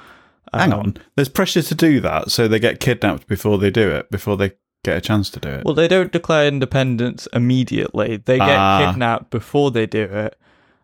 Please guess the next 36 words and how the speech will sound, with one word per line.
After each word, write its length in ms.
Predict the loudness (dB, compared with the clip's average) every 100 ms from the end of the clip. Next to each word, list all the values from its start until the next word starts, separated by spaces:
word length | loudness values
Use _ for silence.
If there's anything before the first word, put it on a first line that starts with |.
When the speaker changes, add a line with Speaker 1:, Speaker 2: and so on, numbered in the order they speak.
| _
Speaker 2:
and 380 | -2 -2 -2 -6
then 200 | -2 0 2
Speaker 1:
So 140 | 2
Speaker 2:
they 60 | 2
Speaker 1:
what 80 |
are 40 | 2
they, 60 | 2
Speaker 2:
declare 260 | 2 2
it 140 | 0 0
an 140 | -2
independent 480 | -2 -2 -4 -4 -4
Speaker 1:
what 180 | -2 0
are 60 | 2
they 80 |
Speaker 2:
republic. 80 | 2
Speaker 1:
holding 360 | 2 2 2 2
back? 320 | 0 -2 -8 -16 -14 -4
Why 160 | 0
are 40 | 2
they 80 | 2
holding 360 | 0 0 0
back, 220 | 0 -2
do 80 | -4
you 40 | -6
think? 420 | -4 -6 -8 -20 _ _ _ _ -2
Speaker 2:
I 120 | 0
think 260 | 0 0
it 100 | 0
was 220 | 2 0 2
just, 360 | 0 0 -2
like, 560 | 2 2 2 -4 -20 -20 -20 _ -20 _ -18
this 400 | -10 0 0 2
sort 200 | 0 0
of 60 |
thing, 160 | 0 2
like, 240 | 2 0